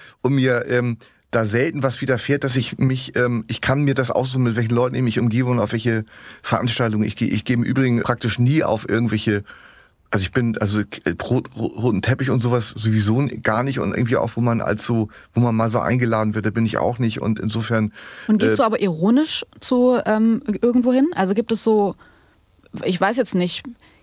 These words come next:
Speaker 2: gehst du ironisch in eine Dorfkneipe und sagst, „Ich schau mir hier mal
Speaker 1: Nee,
Speaker 2: die
Speaker 1: find
Speaker 2: Menschen
Speaker 1: ich,
Speaker 2: an“?
Speaker 1: na, find ich schreck-, also vor allem diese, diese,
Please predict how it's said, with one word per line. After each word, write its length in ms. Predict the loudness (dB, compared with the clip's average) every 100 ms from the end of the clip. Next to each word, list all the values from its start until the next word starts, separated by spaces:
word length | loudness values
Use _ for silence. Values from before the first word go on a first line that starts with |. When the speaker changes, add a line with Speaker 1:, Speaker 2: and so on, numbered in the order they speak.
| -2
Speaker 2:
gehst 240 | 0 2
du 40 | 0
ironisch 580 | 0 2 4 4 2
in 60 | 2 2
eine 80 |
Dorfkneipe 800 | 2 0 0 -4 -2 0 0 0
und 120 | 0 0
sagst, 200 | -2 -2
„Ich 80 |
schau 220 | -2 2 2
mir 100 | 4
hier 160 | 4
mal 140 | 4 4
Speaker 1:
Nee, 60 |
Speaker 2:
die 60 | 4
Speaker 1:
find 120 | 2
Speaker 2:
Menschen 220 | 2 0
Speaker 1:
ich, 40 | 0
Speaker 2:
an“? 120 | 2
Speaker 1:
na, 180 | 2 0
find 180 | -2 -4
ich 120 | -4
schreck-, 420 | -4 -2 -2 0
also 220 | 0 0
vor 160 | 0 -2
allem 140 | -2
diese, 180 | 0 0
diese, 360 | 0 0 0